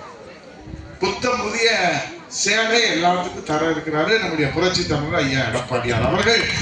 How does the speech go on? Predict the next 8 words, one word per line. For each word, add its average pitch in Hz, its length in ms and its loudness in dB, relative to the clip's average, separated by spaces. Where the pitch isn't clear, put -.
என்பதை 196 480 4
இந்த 175 120 2
நேரத்திலே 180 500 2
சொல்லி, 180 320 2
நாங்க 156 260 2
சோழவந்தனுக்கு 180 680 2
போனோம். 180 360 6
அதாக 175 460 4